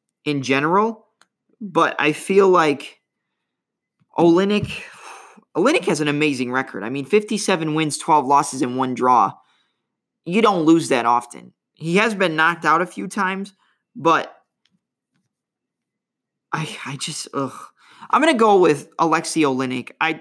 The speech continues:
I, like I said, I don't know too much about these guys, but Walt Harris, twelve wins and seven losses. I just think Oleinik's gonna be able to take him to the ground and submit him. I believe Alexei Oleinik is the guy who's really good at getting the,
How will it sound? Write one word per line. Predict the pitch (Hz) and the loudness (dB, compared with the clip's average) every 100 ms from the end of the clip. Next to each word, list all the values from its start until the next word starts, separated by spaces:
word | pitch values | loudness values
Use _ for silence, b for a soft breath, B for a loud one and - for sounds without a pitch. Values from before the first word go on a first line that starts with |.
| - | -6
I, | 139 170 160 | -4 -4 -4
like | 170 156 | -6 -6
I | |
said, | - 147 | -8 -6
I | 139 | -4
don't | 160 139 | -4 -4
know | 151 | -6
too | 151 - | -6 -6
much | 143 139 143 | -4 -4 -2
about | 131 131 | 0 0
these | 143 131 | -2 -6
guys, | 131 139 139 - b b b | -2 -2 -4 -8 b b b
but | - 160 - | -2 -2 0
Walt | 160 180 160 | 2 2 2
Harris, | 156 151 | -2 -2
twelve | - 160 156 | -4 -2 -2
wins | 139 147 127 | -2 -6 -8
and | 123 | -6
seven | 147 135 127 | -6 -4 -4
losses. | 127 127 135 | -4 -4 -2
I | 147 | -2
just | 180 180 | -2 -6
think | 180 143 | -8 -4
Oleinik's | 127 127 123 127 | -4 -4 -8 -10
gonna | 135 123 | -8 -6
be | 113 123 | -2 -2
able | 117 107 | -2 -4
to | 113 | -4
take | 160 143 | -6 -6
him | 135 | -4
to | 127 | -4
the | 117 | -4
ground | 120 127 127 131 b b - | 0 0 0 -6 b b -6
and | 139 | -4
submit | - 131 139 139 | -2 0 2 2
him. | 160 160 _ _ _ _ - | 0 -2 _ _ _ _ -6
I | 143 | -4
believe | 151 147 156 254 240 | 0 2 4 4 4
Alexei | 175 156 151 - | 2 2 0 -2
Oleinik | 160 143 156 147 156 | 0 0 -2 -4 -4
is | 131 | -4
the | 156 | -2
guy | 302 139 143 | 0 0 0
who's | 147 127 | -4 -2
really | 143 143 | 0 0
good | 127 143 147 | 0 0 0
at | 123 139 | -4 -4
getting | 139 139 135 | -2 -2 -4
the, | 127 127 120 | 0 0 -2